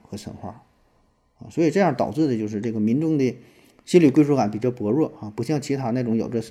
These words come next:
呃，深厚的悠久历史的文化的这，这些民族，对吧？在心理层面儿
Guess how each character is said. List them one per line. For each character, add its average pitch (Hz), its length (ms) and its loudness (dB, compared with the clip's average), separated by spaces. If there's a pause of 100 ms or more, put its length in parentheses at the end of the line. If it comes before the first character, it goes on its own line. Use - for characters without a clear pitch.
(240)
呃， 110 420 -2 (340)
深 127 220 2
厚 143 220 2
的 123 80 2
悠 139 160 4
久 120 80 0
历 123 140 2
史 120 140 -4
的 104 220 -4 (600)
文 120 240 0
化 135 120 2
的 123 80 2
这， 120 160 -2
这 127 160 -4
些 127 140 -2
民 110 220 2
族， 95 160 -6
对 101 80 -10
吧？ - 160 -16
在 123 100 -4
心 151 160 -2
理 143 80 2
层 104 160 -4
面 110 140 0
儿 - 120 -12